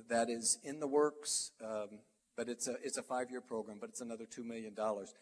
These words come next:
and it was because of the success we had with the Thousand Trees in a Thousand Days. Things build off of each other, and that's how you build momentum, and we're very excited about that. Okay, next slide. So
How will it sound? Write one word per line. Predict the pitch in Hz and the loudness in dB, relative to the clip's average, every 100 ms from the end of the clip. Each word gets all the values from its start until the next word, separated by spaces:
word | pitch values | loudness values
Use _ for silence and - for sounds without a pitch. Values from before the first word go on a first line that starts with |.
| - | -12
and | 113 | -10
it | |
was | 120 - | -10 -12
because | 110 - 147 139 127 | -16 -10 -2 0 0
of | 113 | -2
the | 107 | -2
success | - 107 - 98 - | -2 -2 -4 -2 -4
we | 113 | -6
had | 104 101 | -4 -4
with | 98 - | -6 -14
the | |
Thousand | 101 104 104 104 101 | -10 -6 -4 -6 -8
Trees | 107 101 104 | -8 -6 -8
in | |
a | 101 | -8
Thousand | 95 92 90 90 | -8 -6 -8 -10
Days. | 90 85 - _ _ _ - | -12 -12 -16 _ _ _ -4
Things | 180 185 185 | -2 0 -2
build | - 135 139 | 0 4 4
off | 123 110 | 6 4
of | 110 107 | 0 -10
each | - | -8
other, | 101 87 82 - _ - | -8 -8 -16 -20 _ -16
and | 104 110 | -10 -6
that's | 117 | -4
how | - 123 | -2 -2
you | 120 | -2
build | 110 110 107 | 0 0 0
momentum, | 110 107 107 95 87 87 | -4 -4 -4 -6 -10 -12
and | 90 - | -18 -20
we're | 101 | -14
very | 110 110 | -4 -4
excited | 104 - 95 92 | -2 -2 -4 -8
about | 90 85 - | -8 -8 -8
that. | 82 - _ _ _ _ _ _ _ _ _ _ _ - | -14 -14 _ _ _ _ _ _ _ _ _ _ _ -12
Okay, | 147 135 101 _ _ _ _ _ - | -10 -10 -12 _ _ _ _ _ -12
next | 135 - | -10 -8
slide. | 113 87 76 _ _ _ _ _ _ _ _ _ _ _ _ _ _ _ - _ | -8 -10 -12 _ _ _ _ _ _ _ _ _ _ _ _ _ _ _ -20 _
So | - 156 147 139 | -2 2 4 2